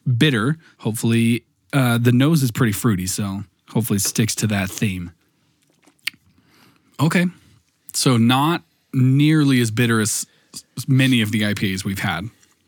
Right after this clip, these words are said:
It doesn't linger quite as long. It's not fruity, but it is a little sweet. Like, I could see this being labeled as a juicy I P A, um, but it's definitely pretty hoppy without being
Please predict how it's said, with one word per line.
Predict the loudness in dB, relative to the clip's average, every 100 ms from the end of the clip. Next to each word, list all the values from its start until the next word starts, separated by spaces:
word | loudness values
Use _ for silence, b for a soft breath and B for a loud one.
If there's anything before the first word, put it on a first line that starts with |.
| -12
It | -8 -2
doesn't | 0 0 0
linger | 2 2 2 0
quite | 0 0 2
as | 2
long. | 0 0 -2 -4 B B B B -2
It's | 0 0 -6 -10 _ b b b
not | 0 0 -2 -14
fruity, | -6 0 2 4 4 4 2
but | 2 2
it | 2
is | 2 2 -2 -2
a |
little | 0 2 0
sweet. | -4 -4 0 2 0 -4 -16 -20 -4
Like, | 0 0 -4 _ _ _ -4
I | -2
could | 0 -2
see | 0 0
this | 2 0
being | 0 2 2
labeled | 2 2 2 0
as | 0
a | -2
juicy | 0 -2 0 0
I | 0
P | 0 0 2 0 -2 -6 _ _ -2
A, | 0
um, | 2 2 2 0 -6 _ _ _ -2
but | 0
it's | 2
definitely | 0 2 0
pretty | 2 0
hoppy | 0 0 -2 0 0 -2 _ _ _ b _
without | 0 2 2 0
being | 0 0 -4